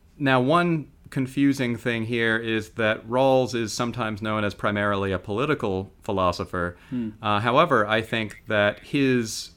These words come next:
Speaker 1: general framework can be turned into a theory for individual decision-making as well. And the, the meta-ethical assumption that I'm making in the book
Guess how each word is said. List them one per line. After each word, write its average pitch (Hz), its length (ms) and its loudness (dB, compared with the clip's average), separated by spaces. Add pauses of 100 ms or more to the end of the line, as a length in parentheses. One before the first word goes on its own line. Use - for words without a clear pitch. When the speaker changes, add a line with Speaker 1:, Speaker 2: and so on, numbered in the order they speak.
(220)
Speaker 1:
general 113 420 -2
framework 120 640 -2
can 135 300 -4
be 110 120 0
turned 107 360 -4
into 101 580 -2
a 101 260 -2
theory 104 460 -2
for 98 300 -4
individual 117 500 -4
decision-making 90 840 -6 (680)
as 101 260 -4
well. 113 400 -2 (340)
And 117 760 0 (840)
the, 123 280 2
the 131 120 2
meta-ethical 131 720 2
assumption 104 400 0
that 104 140 2
I'm 101 120 2
making 101 300 -2
in 98 100 -2
the 95 80 0
book 92 340 -2